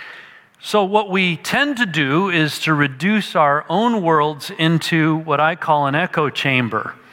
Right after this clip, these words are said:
a chamber where we've just got our few places where we go, a few websites, a few media, a few Bible teachers, what have you.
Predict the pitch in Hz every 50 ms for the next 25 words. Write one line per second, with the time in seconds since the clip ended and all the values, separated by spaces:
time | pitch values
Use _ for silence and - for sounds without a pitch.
0 | - - - - - - - - - 131 127 123 - - 147 147 147 139 139 131
1 | 123 127 127 123 120 127 143 143 131 123 143 135 - - - 139 135 131 127 120
2 | 117 - - - - 160 165 160 156 151 143 127 - - - - - _ _ _
3 | _ _ _ _ _ _ _ _ _ _ _ - - 143 143 127 - 143 127 117
4 | 127 123 113 117 117 123 123 151 160 160 127 101 98 - - - - - - -
5 | 156 139 143 147 135 - - 139 127 120 113 113 113 113 110 - - - 110 110
6 | 113 110 - - - - - - - 139 127 120 117 110 - - - - - -
7 | - - - 127 131 139 139 127 127 123 123 123 123 123 117 - - - 123 120
8 | 120 117 117 113 113 113 - - - - 107 104 113 120 120 - - 127 117 107
9 | - - 107 107 104 104 - - 113 110 - - - 143 165 185 175 139 131 123
10 | 131 139